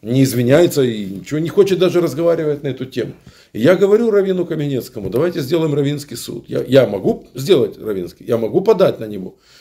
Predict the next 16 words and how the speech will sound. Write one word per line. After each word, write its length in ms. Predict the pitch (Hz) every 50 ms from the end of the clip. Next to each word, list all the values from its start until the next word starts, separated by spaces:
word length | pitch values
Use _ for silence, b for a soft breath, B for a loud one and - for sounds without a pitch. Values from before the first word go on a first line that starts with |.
| b b b
в 60 | -
раввинский 480 | 101 104 104 104 98 87 87 - - 85
суд. 240 | - - - - - _ _ _ _ b b b b b b b b b b b b b b b
Раввин 260 | - 101 139 190 202
Каменецкий 640 | 190 196 180 170 170 151 143 135 120 120 - - 120
выслушал 520 | 113 131 143 135 - 131 120 - 127 117 113
меня 360 | 113 110 107 107 101 101 101 101 _ _ _ _ _ _ _ _ _ _ _ _ _ _ _ - - - _ _ -
и 80 | - 110
говорит: 560 | 95 117 113 120 120 120 117 113 - - - -
«Ну, 280 | 120 123 139 151 151 - - - _
еще 260 | - 113 - - 156 -
пока 240 | 147 127 - 143
не 180 | 135 139 180 202
было 220 | 196 190 151 135
никакого 480 | 120 117 101 107 98 - 110 101 90 85
суда. 380 | - - 98 92 80 71 -